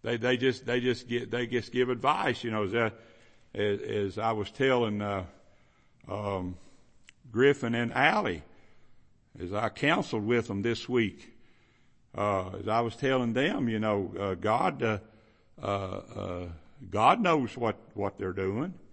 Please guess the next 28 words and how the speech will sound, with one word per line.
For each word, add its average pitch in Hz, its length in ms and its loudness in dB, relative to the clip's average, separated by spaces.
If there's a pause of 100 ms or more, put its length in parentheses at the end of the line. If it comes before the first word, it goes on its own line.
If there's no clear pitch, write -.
(600)
He 117 140 0
knows 202 260 2
what's 123 220 0
gonna 107 240 -2
happen. 101 540 -4 (500)
He 143 140 2
knows 214 280 0
everything. 165 800 0 (840)
God 175 280 8
knows 202 280 2
everything, 123 720 0
and 92 80 -2
he, 147 220 2
he 165 200 2
knows 180 480 6
exactly 120 720 4 (520)
when 104 160 0
everything's 151 540 2
gonna 147 220 -2
take 151 340 0
place 151 380 2
and 101 100 -6
what's 123 240 0
gonna 120 240 -2
happen 117 480 -2
during 107 220 -2
that - 220 -6
time. 113 360 -4